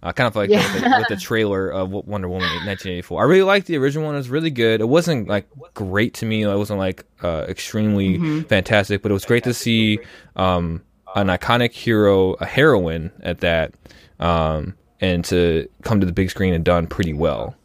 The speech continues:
Speaker 1: And so I'm kinda interested to see
Speaker 2: Yeah.
Speaker 1: nineteen eighty-four. I will go see this one, um, and probably take my daughter. She's gotten into, uh, Wonder Woman as of late. So what did you think about the trailer? Are you gonna see it, you know, in comparison to, like, Black Widow, I guess?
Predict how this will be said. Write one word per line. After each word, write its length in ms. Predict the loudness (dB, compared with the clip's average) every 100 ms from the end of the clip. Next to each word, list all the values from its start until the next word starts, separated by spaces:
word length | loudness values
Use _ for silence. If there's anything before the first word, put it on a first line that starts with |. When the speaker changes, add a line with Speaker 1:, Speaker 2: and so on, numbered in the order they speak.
| -14
Speaker 1:
And 140 | -8
so 120 | -4 0
I'm 40 |
kinda 200 | 2 4
interested 360 | 2 2 2 2
to 80 | 2
see 160 | 4
Speaker 2:
Yeah. 60 | 4
Speaker 1:
nineteen 280 | 2 0 -2
eighty-four. 320 | 0 2 4
I 80 | 4
will 200 | 4 2
go 140 | 0
see 220 | -2 -2
this 220 | -2 -4 -6
one, 340 | -8 -8 -12 -16 -12
um, 360 | -8 -8 -8 -8
and 80 | -2
probably 200 | 0 0
take 160 | 0
my 100 | -2
daughter. 340 | 2 2 2 0
She's 300 | 0 -4 -6 _
gotten 260 | 0 0 -2
into, 680 | -4 -6 -4 -2 -2 -2 -4
uh, 420 | -2 -2 -4 -6 -4
Wonder 300 | 0 0 0
Woman 420 | -4 -4 -4 -6 -6
as 220 | -4 -2 -2
of 120 | -4
late. 300 | -6 -8 -16 -18 -20 -20 -14
So 360 | -6 -6 -6 0
what 100 | 0
did 80 | 0
you 20 |
think 120 | 0
about 140 | 2 2
the 80 | 0
trailer? 440 | 2 4 4 4
Are 60 | 2
you 80 |
gonna 180 | 0 -4
see 260 | -4 -2 0
it, 80 | 0
you 220 | -2 -2
know, 180 | 0 -2
in 200 | -4 -6
comparison 640 | -6 2 2 2 -2 -4 -6 -20 -4
to, 100 | 2
like, 180 | 2 2
Black 260 | 2 2 2
Widow, 300 | 0 0 -4
I 80 | -6
guess? 380 | -8 -10 -16